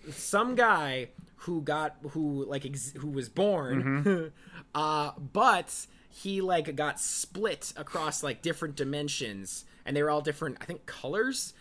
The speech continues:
Speaker 1: and then they all had to join together to, they, you know, like, Power Rangers style,
Speaker 2: Yeah,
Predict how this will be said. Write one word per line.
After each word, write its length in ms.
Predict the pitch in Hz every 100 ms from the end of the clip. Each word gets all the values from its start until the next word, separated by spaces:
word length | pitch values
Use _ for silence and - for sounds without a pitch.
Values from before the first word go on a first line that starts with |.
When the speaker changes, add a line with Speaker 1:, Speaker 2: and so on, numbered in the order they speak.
| - -
Speaker 1:
and 80 |
then 80 | 160
they 120 | 160
all 160 | 165 156
had 160 | 165 151
to 60 |
join 520 | 139 117 143 165 170
together 680 | 151 143 151 160 139 120 107 - - -
to, 140 | -
they, 420 | 139 147 139 104 -
you 120 | 151
know, 100 | 127
like, 240 | 123 -
Power 320 | - 196 180 160
Rangers 420 | 131 123 120 113
style, 440 | - 127 117 113
Speaker 2:
Yeah, 60 | 104